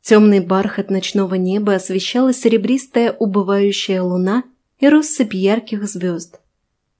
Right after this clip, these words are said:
Черпая ладонями этот холодный свет, маг творил нечто удивительное. Вокруг нас как будто расцветали призрачные цветы,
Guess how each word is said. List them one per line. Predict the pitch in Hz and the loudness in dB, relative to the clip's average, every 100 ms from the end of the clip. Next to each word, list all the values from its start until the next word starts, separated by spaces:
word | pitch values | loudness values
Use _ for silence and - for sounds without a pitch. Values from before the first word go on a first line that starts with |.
| _ | _
Черпая | - 240 254 262 240 233 | -2 2 2 4 0 2
ладонями | 226 226 202 226 220 220 208 | 2 2 2 0 2 0 -2
этот | - 196 240 | -2 -4 -4
холодный | - 202 190 202 190 180 | -4 0 2 2 0 -2
свет, | - 185 202 247 _ _ | -4 -2 -2 -2 _ _
маг | 214 254 294 | 2 2 2
творил | - 233 254 254 | -2 2 4 4
нечто | 226 220 220 - 220 | 4 0 -2 -4 -2
удивительное. | 214 208 202 190 - 170 165 165 196 _ _ _ _ | 0 -2 -2 -4 -6 -8 -8 -14 -18 _ _ _ _
Вокруг | - 208 208 196 - | 2 2 2 -4 0
нас | 202 226 | 0 0
как | - 190 202 | -4 -4 0
будто | 240 247 220 | 0 0 -4
расцветали | 214 - - 202 247 269 254 | -4 -6 -2 0 2 0 0
призрачные | - 226 208 220 - 214 214 | -2 -2 -2 -4 -2 -2 0
цветы, | 214 202 214 - 175 170 | -2 -4 -4 -4 -4 -6